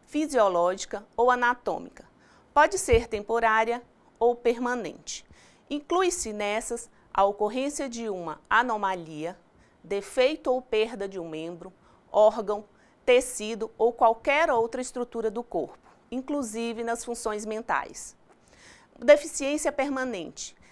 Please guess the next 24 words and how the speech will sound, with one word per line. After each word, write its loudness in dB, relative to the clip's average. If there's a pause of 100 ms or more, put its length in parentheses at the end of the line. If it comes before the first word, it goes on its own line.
(120)
é 2
aquela 2
que -2
ocorreu -2 (140)
ou 2
se -8
estabilizou 0
durante -2
um -12
período -4
de -10
tempo -8
suficiente -8 (320)
para 4
não -2
permitir -2
recuperação -4
ou 0
ter -2
probabilidade 0 (260)
de -10
que -6
se -4
altere, 0